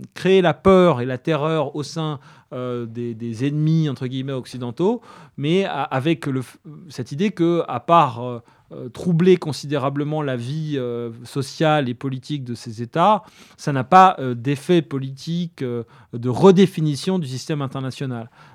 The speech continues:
Donc, on est un peu au milieu du gué aujourd'hui, c'est-à-dire avec une menace terroriste latente, sans doute pour longtemps, euh, mais finalement qui prend des formes tellement diverses que, que les moyens qu'on va utiliser sont eux-mêmes très variés.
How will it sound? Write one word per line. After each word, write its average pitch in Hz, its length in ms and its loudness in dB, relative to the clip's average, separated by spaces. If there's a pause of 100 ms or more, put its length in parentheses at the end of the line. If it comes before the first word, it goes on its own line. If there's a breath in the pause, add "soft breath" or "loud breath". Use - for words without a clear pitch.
(100)
Donc, 185 380 2
on 147 180 -6
est 156 60 0
un 156 100 0
peu 151 120 -2
au 208 100 2
milieu 170 320 2
du 156 160 -2
gué 185 140 6
aujourd'hui, 156 500 2
c'est-à-dire 147 340 -4
avec 143 160 -2
une 143 120 -6
menace 156 360 -4
terroriste 147 520 -4
latente, 139 600 -4 (720)
sans 170 220 4
doute 190 180 4
pour 156 160 2
longtemps, 170 400 -2 (560 soft breath)
euh, 131 480 2
mais 135 800 -4 (520)
finalement 151 420 0
qui 196 160 -6
prend 185 360 -4
des 143 140 -4
formes 175 360 0
tellement 175 300 0
diverses 160 420 0
que, 156 220 0 (320 loud breath)
que 156 80 2
les 147 100 4
moyens 185 340 4
qu'on 165 140 -2
va 143 120 2
utiliser 147 420 -4
sont 147 240 -6
eux-mêmes 160 260 -2
très - 180 -6
variés. 131 420 -6